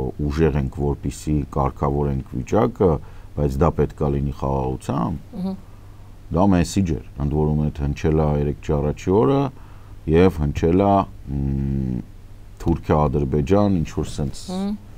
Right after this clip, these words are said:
Speaker 1: պառլամենտական քննարկման ժամանակ։ Այսինքն, ո, մի քանի տեղ վերցրել են իրանք, թուրքերը, ադրբեջանցիք վերցրել են, մենակ առաջին մասն են ասել,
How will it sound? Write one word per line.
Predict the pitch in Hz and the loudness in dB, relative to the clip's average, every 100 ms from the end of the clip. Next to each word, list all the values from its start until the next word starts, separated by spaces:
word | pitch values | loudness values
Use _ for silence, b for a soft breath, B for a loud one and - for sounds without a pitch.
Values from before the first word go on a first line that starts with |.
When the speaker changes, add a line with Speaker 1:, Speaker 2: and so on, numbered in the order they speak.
| - | -6
Speaker 1:
պառլամենտական | - 73 78 78 76 69 65 78 | 0 2 2 2 2 0 -2 -4
քննարկման | - 71 71 67 - 76 67 | -4 -4 -2 -4 -4 -4 -2
ժամանակ։ | 71 71 87 78 - - B B B B B | -2 -2 -2 -4 -8 -16 B B B B B
Այսինքն, | 69 67 76 73 73 69 | -6 -2 -2 0 0 0
ո, | - 65 | 0 0
մի | 62 76 | 2 0
քանի | - 76 73 | 0 0 0
տեղ | 73 67 | 0 0
վերցրել | 69 73 - 80 76 | 2 0 0 -2 0
են | 71 - - | 0 -4 -2
իրանք, | 73 69 60 64 | 0 0 -2 -6
թուրքերը, | - 69 - 73 67 | -4 -6 -2 -2 2
ադրբեջանցիք | 69 67 64 67 69 67 - | 2 2 0 0 0 -2 -4
վերցրել | 73 67 - 69 | -4 -4 -4 -4
են, | 69 | -2
մենակ | 71 67 | -2 -2
առաջին | 67 147 - 190 | -2 -2 -2 -2
մասն | 120 - | -2 -2
են | 80 | -2
ասել, | 135 - 57 | -2 -6 -10